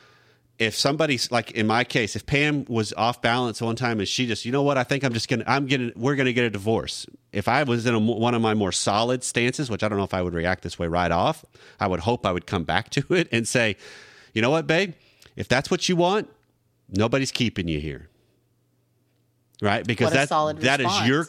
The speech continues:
Speaker 1: call. I cannot talk you out of it. I'm not even gonna
Speaker 2: Mm-hmm.
Speaker 1: try 'cause I want you to choose this.
Speaker 2: Right.
Speaker 1: Not have to fe-, be obligated into it by something I say or do or plead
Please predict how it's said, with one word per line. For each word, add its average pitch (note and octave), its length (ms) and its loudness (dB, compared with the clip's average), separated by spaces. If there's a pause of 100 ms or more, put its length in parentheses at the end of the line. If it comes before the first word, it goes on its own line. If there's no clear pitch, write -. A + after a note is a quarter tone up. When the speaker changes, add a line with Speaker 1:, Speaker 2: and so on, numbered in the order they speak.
Speaker 1:
call. E3 540 2
I A#2+ 160 2
cannot D3 580 0
talk D#3 300 -2
you C#3+ 140 0
out C#3 240 2
of F3+ 120 -2
it. G#3+ 200 -2
I'm A#2 100 0
not C3+ 160 2
even E3 180 0
gonna D3+ 200 0
Speaker 2:
Mm-hmm. G#3 200 -8
Speaker 1:
try C3+ 400 2 (280)
'cause A2+ 160 -4
I B2 80 2
want B2+ 240 0
you B2+ 100 0
to A2+ 120 -6
choose D3+ 640 0
this. - 760 -8 (420)
Speaker 2:
Right. C#3+ 460 -6
Speaker 1:
Not A2 500 0 (380)
have B2 220 0
to A#2+ 100 -6
fe-, B2+ 240 -2
be A#2 160 -2
obligated B2 720 0
into G#2 360 -2
it E2+ 100 -4
by F#2+ 140 0
something G#2 460 -6
I A2+ 240 -2
say G#2 540 -2
or G2+ 220 -4
do F#2+ 480 -4
or F2+ 100 -6
plead G#2 560 -4